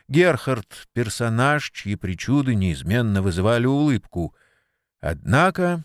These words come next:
имелись также и внешние обстоятельства, уже не столь приятные.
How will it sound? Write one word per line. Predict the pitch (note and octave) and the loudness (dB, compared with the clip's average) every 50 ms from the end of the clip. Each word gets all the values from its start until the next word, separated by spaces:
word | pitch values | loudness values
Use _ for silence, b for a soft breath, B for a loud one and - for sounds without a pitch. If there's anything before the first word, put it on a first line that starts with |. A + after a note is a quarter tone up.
| _ _ | _ _
имелись | - - D#2+ F2 G#2+ C#3+ D#3 C#3 C3+ - | -12 -8 -4 -2 -2 -2 -2 -4 -6 -4
также | - A#2 B2 C3 B2 A2+ A#2+ B2+ | -2 0 0 0 0 -2 -2 -2
и | A#2+ | -2
внешние | G#2+ A2 B2+ C3 B2 G#2+ - - - F#2 E2+ | -2 0 0 0 0 0 -2 -2 -4 -2 -2
обстоятельства, | D#2+ - - - - D#2+ D#2+ D#2+ D2+ - - D2+ C#2+ - - - D#2 D2+ - b b b b b b b | -4 -4 -8 -8 -6 -4 -4 -4 -6 -6 -8 -8 -8 -10 -10 -12 -12 -12 -14 b b b b b b b
уже | G2+ G#2 G#2+ C3+ C3+ | -2 0 2 2 0
не | C3 B2 | 0 -2
столь | - - - A2+ G#2 F#2+ | -2 -2 -2 -2 -2 -2
приятные. | - - G2+ F#2 D#2+ D2 - - _ - - - - G#3 | -2 -2 -2 -2 -2 -4 -8 -12 _ -14 -12 -12 -12 -12